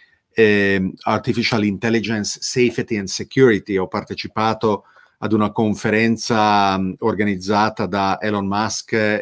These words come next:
eh, con, eh, il gruppo del, dell'M I T di Future,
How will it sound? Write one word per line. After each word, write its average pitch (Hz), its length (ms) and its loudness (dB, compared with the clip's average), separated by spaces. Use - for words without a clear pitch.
eh, 98 640 -2
con, 104 480 0
eh, 95 220 -2
il 104 200 2
gruppo 117 440 4
del, 98 580 2
dell'M 101 320 0
I 98 180 -2
T 117 280 0
di 87 240 -2
Future, 120 720 2